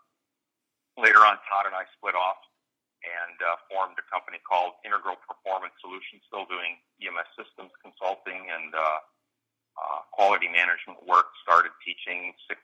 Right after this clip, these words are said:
Sigma and Lean and those sorts of things, and, uh, did that for, uh,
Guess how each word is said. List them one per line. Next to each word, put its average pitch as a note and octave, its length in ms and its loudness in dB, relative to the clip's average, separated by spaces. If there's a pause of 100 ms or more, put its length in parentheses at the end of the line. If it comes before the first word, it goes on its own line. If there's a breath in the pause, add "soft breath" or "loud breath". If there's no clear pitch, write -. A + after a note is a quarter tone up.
Sigma F2+ 480 -4
and E2+ 160 -18
Lean F#2 320 -6
and E2 140 -10
those E2+ 260 -10
sorts E2+ 240 -6
of - 160 -20
things, F2 240 -6 (800)
and, E2+ 400 -2
uh, E2+ 400 2
did G#2 160 -2
that G#2 320 2
for, G#2 560 -4 (320)
uh, G2+ 240 -10